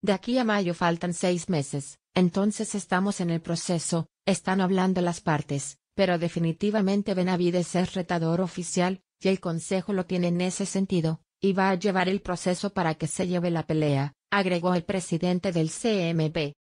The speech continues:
Pese a Sulaimán fue cuestionado sobre si piensa quitarle la corona del C M B a Canelo Álvarez en caso de no aceptar al retador oficial tal como lo dicta el reglamento,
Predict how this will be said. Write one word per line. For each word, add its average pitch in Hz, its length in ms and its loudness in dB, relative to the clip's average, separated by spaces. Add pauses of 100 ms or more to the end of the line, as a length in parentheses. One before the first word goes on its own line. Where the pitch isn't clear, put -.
(920)
Pese 208 300 0
a 220 40 0
Sulaimán 170 580 2
fue 165 180 -4
cuestionado 185 680 0
sobre 175 280 -2
si 160 160 -6
piensa 185 400 -2
quitarle 170 400 0
la 160 120 0
corona 170 320 0
del 160 200 0
C 196 400 0
M 185 180 2
B 180 100 4
a 170 120 2
Canelo 180 420 0
Álvarez 185 440 -2
en 175 100 0
caso 175 360 0
de 175 80 0
no 185 120 0
aceptar 202 440 0
al 185 120 0
retador 185 480 0
oficial 185 500 0
tal 202 220 -2
como 185 240 0
lo 170 140 2
dicta 208 360 0
el 175 80 0
reglamento, 156 720 0